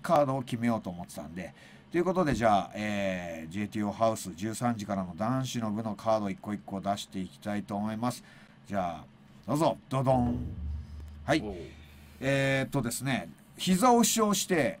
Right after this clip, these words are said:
Speaker 1: えー、欠場していたカノンの復帰戦。はい。えー、とは言っても、まあ、あの、何ヶ月も欠場したとかじゃなく、約一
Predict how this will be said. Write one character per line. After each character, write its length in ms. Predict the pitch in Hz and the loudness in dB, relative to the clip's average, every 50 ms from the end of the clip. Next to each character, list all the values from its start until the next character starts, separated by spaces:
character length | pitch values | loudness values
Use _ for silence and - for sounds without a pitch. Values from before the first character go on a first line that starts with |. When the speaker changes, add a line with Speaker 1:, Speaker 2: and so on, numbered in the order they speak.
| - | -10
Speaker 1:
え 580 | - 123 135 131 127 127 123 120 120 120 117 120 | -6 -4 -4 -2 -2 0 0 0 2 2 0 2
ー、 40 | - | 0
欠 220 | 160 156 156 196 202 | -2 -2 0 0 2
場 180 | 220 220 208 | 2 4 4
し 100 | 190 - | 2 4
て 100 | - 185 | 2 2
い 40 | 165 | 4
た 140 | 185 165 - | 4 2 0
カ 220 | - - 220 254 | 6 8 8 10
ノ 160 | 254 220 165 | 10 8 4
ン 80 | 127 104 | 2 0
の 140 | 85 73 - - - - - - - - - | -6 -8 -10 -14 -20 -20 -20 -20 -20 -20 0
復 160 | - 165 175 | 2 2 2
帰 80 | - - | 4 8
戦。 240 | - 269 247 240 - - - - - - - - - - - - - - - - - - - - - - - - - - - | 10 10 10 8 4 -6 -20 -20 -20 -20 -20 -20 -20 -20 -20 -20 -20 -20 -20 -20 -20 -20 -18 -18 -18 -18 -20 -20 -20 -20 -20
は 920 | - - - - - - - - - - - - - - - - - 107 107 | -18 -14 -12 -10 -8 -8 -8 -6 -6 -4 -4 -4 -4 -4 -4 -4 -4 -4 -4
い。 40 | 104 101 - - - - 101 104 | -4 -4 -4 -6 -6 -4 -4 -2
え 300 | 104 202 98 - 95 92 90 90 90 - | -2 0 0 0 -2 -2 -4 -6 -6 -8
ー、 100 | 185 - | -4 -2
と 60 | - - | 0 2
は 40 | 190 | 2
言 60 | 165 | 0
っ 40 | 143 | 0
て 100 | - 202 | 0 0
も、 100 | 175 147 147 | 0 2 4
ま 340 | 165 170 143 117 90 92 | 6 6 6 6 4 2
あ、 20 | 110 | 0
あ 40 | 123 | 2
の、 140 | 123 120 | 2 2
何 360 | 117 120 123 131 135 143 143 - | 2 4 2 2 2 2 2 2
ヶ 120 | 160 165 | 4 4
月 220 | 170 175 143 - | 4 4 2 0
も 80 | 120 107 | -4 -4
欠 160 | - - 117 95 101 | -4 -4 -6 -4 -4
場 80 | 117 | -4
し 80 | 113 - | -2 -2
た 80 | 131 113 | -2 -2
と 60 | 110 | -2
か 120 | 98 101 | -2 -2
じ 80 | 95 107 | -2 -2
ゃ 40 | 101 | -2
な 80 | 101 | -2
く、 240 | - 95 92 92 90 98 | -2 -4 -6 -6 -6 -6
約 220 | 123 156 156 98 | -8 -6 -4 -4
一 80 | 107 | -4